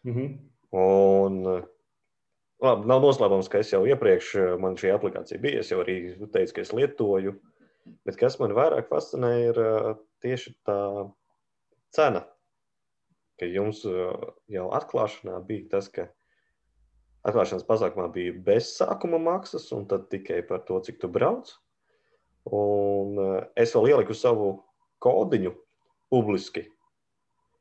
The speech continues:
Speaker 1: Mhm.
Speaker 2: Un, ā, man, man ir prieks, ka man tur stāv tāda naudiņa, ka es domāju, ka es šo sezonu arī nepapildināšu savu kontu, kas nozīmē arī tiem citiem ietekmeļiem, ka, ja viņi dalās ar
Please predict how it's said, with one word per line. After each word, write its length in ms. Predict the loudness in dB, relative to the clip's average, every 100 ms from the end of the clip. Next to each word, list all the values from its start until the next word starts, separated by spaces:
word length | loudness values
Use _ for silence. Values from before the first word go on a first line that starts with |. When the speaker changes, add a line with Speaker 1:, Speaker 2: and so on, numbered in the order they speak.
| _ _ -10
Speaker 1:
Mhm. 300 | -6 -4 -4
Speaker 2:
Un, 800 | 0 2 4 2 0 -2 -6 -6
ā, 300 | -6 -4 -6 -10 _ _ _ _ _ _ -4
man, 180 | -2 0
man 200 | 0 0
ir 100 | 0
prieks, 280 | 0 0 -2
ka 100 | -4
man 220 | -2 -2
tur 120 | -4 -6
stāv 340 | 0 2 4
tāda 200 | 0 0
naudiņa, 360 | 0 2 0 -2
ka 80 | -4
es 120 | 0
domāju, 300 | 0 2 0
ka 80 | -4
es 80 | -2
šo 120 | -4
sezonu 400 | -2 -2 -2 0
arī 220 | 0 0 0
nepapildināšu 840 | -2 -2 0 2 0 -2 -4 -2
savu 140 | -2 0
kontu, 420 | 2 2 2 -2 -6 -18 -20 -14 -6
kas 120 | 4
nozīmē 420 | 6 6 6 6
arī 160 | 6 2 4
tiem 200 | 2 4
citiem 520 | -2 -2 2 2 2 -4 -8 -10 -16 _ _ 0
ietekmeļiem, 840 | 0 0 0 0 2 2 0 -2 -10 _ _
ka, 120 | -6 -4
ja 140 | 2 2
viņi 300 | 2 0 -2 2
dalās 400 | 2 2 0
ar 80 | -4